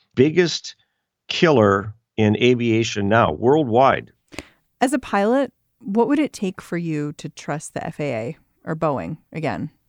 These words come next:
Speaker 2: <laughs>
Speaker 1: Well, I, I trust the F A A. That's a different story. I, I used to work for the agency. I worked for the agency for ten years. So I have a different, uh,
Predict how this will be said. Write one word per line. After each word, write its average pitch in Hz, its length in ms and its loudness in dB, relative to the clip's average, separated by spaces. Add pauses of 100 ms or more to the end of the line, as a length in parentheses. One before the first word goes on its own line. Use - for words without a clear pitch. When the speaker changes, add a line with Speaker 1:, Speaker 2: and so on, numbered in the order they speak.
(220)
Speaker 2:
<laughs> 135 60 -6 (720)
Speaker 1:
Well, 143 380 0 (220)
I, 139 200 2
I 170 280 2
trust - 340 0
the 170 160 2
F 151 160 2
A 135 140 0 (120)
A. - 40 4
That's 127 200 0
a 127 60 -8
different 113 320 -4
story. 117 400 2
I, 120 160 4 (220)
I 131 60 0
used 156 220 2
to 139 80 2
work 127 280 4
for 113 100 -6
the 104 160 2
agency. 95 540 -2
I 107 40 2
worked 117 240 0
for 117 120 -2
the 107 120 4
agency 104 420 0
for 98 140 -10
ten 117 280 2
years. 107 320 2
So 104 220 0 (280)
I 151 120 4
have 151 160 6
a 120 60 2
different, 120 560 0
uh, 104 180 4